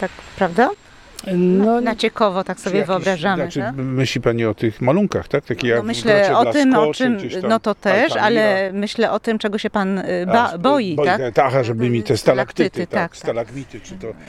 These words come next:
Speaker 3: bo to na ogół jaskinie to właśnie się kojarzą z takimi jakimiś formami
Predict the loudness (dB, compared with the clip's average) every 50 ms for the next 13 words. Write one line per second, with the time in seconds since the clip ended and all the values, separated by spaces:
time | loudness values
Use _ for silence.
0 | -20 -20 -6 -4 -4 -4 -2 -4 -6 -6 -4 -6 -4 -2 -2 -2 0 0 2 2
1 | 2 0 -4 -6 -4 0 0 0 0 0 -2 -2 -2 -2 -2 -2 -2 2 2 4
2 | 4 4 2 0 -6 -4 -4 -4 -4 -2 -2 -2 0 -2 -2 -4 -4 -4 -4 -4
3 | -4 -4 -6 -6 -6 -8 -8 -10 -14 -18 -18 -18 -18 -20 -18 -8 0 0 2 2
4 | 2 0 0 0 0 -2 -2 -4